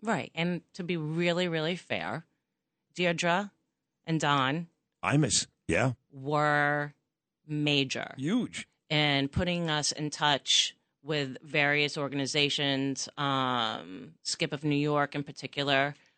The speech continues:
Speaker 1: um, to help with Gabriel and help deal with that particular time frame. But the bottom line is, is that he looks pretty typical if you take a look at him. He looks like your average kid. But the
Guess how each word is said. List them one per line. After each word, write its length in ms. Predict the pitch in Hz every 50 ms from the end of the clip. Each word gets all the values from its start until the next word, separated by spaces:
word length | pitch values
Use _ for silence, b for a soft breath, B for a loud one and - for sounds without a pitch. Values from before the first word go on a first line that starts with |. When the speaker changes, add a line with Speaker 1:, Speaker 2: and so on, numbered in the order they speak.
| b b _ -
Speaker 1:
um, 680 | 156 147 143 139 135 135 131 131 131 131 127 127 - - _ -
to 160 | - 165 151
help 540 | - - - 143 143 139 143 139 - - - - - _ _ _ _ _
with 180 | 143 139 -
Gabriel 500 | - 135 135 131 123 - 127 127 131 127
and 100 | 127 127
help 380 | 120 - 147 143 139 135 - -
deal 260 | - 143 143 135 131
with 120 | 127 127 113
that 240 | 120 117 127 -
particular 420 | - - - 135 127 - 131 123 123
time 340 | - - 131 117 113 - 101
frame. 380 | - - - - - - 123 b b b b b b _
But 100 | 208 -
the 60 | 247
bottom 340 | 208 254 262 277 269 247 220
line 340 | 190 180 180 175 170 170 160
is, 400 | 156 156 156 156 151 147 - 160
is 200 | 156 151 139 139
that 580 | - 151 143 143 147 147 147 143 143 143 - b b b b b b b b b b
he 100 | - 247
looks 300 | 240 254 254 - - - - _ _ _ _ _ _
pretty 220 | _ 247 233 240 214
typical 600 | - 185 165 - 160 139 - 156 151 151 160 147 151
if 140 | - 151 -
you 60 | 165
take 240 | - 165 151 156 -
a 20 |
look 240 | 160 147 143 139 -
at 220 | 143 135 131 135 135
him. 100 | 139 147
He 40 | 151
looks 160 | 143 - -
like 160 | 160 160 -
your 100 | 160 147
average 420 | 143 135 139 139 147 147 143 - -
kid. 440 | - 139 123 120 117 127 156 160 -
But 140 | - 180 -
the 140 | 190 185